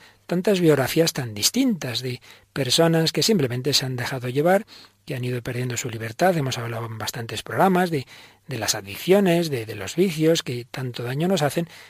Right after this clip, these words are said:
pero también tenemos tantos ejemplos de héroes, de personas que lo han dado todo, incluso la vida, que han sido mártires o que por una causa humana han estado dispuestos a luchar.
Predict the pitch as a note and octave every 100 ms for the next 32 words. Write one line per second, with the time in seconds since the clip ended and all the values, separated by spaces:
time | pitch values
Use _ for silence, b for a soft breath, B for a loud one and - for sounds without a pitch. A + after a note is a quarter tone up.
0 | B - A#2 C#3 G#2+ A#2+ D#3+ A#2 G2+ C3
1 | - A#2+ C3 E3 B2 B2 C3 D3 C#3 F#2+
2 | G#2+ D3 D3+ D3+ C3+ A2+ B2 C3 C3+ C3
3 | B B B B C3+ B2 B2+ B2+ B2 -
4 | D3 D3 C3+ C#3+ C3+ - E3+ - - B2+
5 | B2+ D3 D3+ E3 B B B D3 B2 C3+
6 | G#2 G#2 D3+ D#3 - D#3 E3 B B -
7 | A3+ E3+ A#2+ B2 A#2+ A#2+ B2 C3 C#3+ C3
8 | C3 D#3 b b b C3+ A#2+ - B2 D#3
9 | A3 C#3 A#2+ - - A#2+ - - D3 -
10 | b b b C3 C3 A#2 -